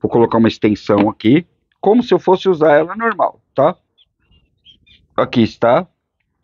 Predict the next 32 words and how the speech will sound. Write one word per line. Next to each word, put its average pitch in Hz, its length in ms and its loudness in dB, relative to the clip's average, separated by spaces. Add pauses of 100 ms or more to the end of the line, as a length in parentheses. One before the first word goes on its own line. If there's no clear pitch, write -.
(600)
totalmente 131 460 0
carregada. 117 680 -2 (480)
Eu 143 220 2
pego 123 300 -2
isso - 180 -14
daqui 175 400 -2 (160)
e 180 80 -2
levo 147 340 2
pra 160 200 -6
onde 160 120 -4
eu 165 60 -4
quero, 98 320 -6 (240)
pra 110 160 -2
dentro 107 200 -2
da 101 100 0
barraca, 101 680 0
seja 139 380 0
onde 214 160 -2
for. - 280 -4 (320)
Ou 147 440 2 (260)
eu 165 180 2
simplesmente 160 680 -4
coloco 127 340 -2
todo 170 280 -2
o 196 40 4
equipamento 131 640 -2
lá 131 260 2 (240)
e - 80 -10
conecto 151 580 -2
as 135 120 -4
placas - 380 -4
solares. 113 580 -4